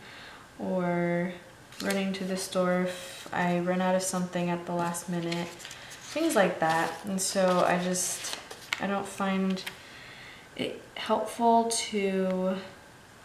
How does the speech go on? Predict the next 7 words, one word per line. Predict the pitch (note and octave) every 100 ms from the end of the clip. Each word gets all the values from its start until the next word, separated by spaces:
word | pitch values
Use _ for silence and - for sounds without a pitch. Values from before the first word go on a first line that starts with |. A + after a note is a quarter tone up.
| - - - - - - - - - - - - - - - -
write | G3 F3+ F3+ -
those | F#3 F3+
little | F3+
things | F3+ - F3+ F3 F3+ F3+ -
in | F3+ F3
my | E3+
planner | E3 - E3+ E3+ - G2+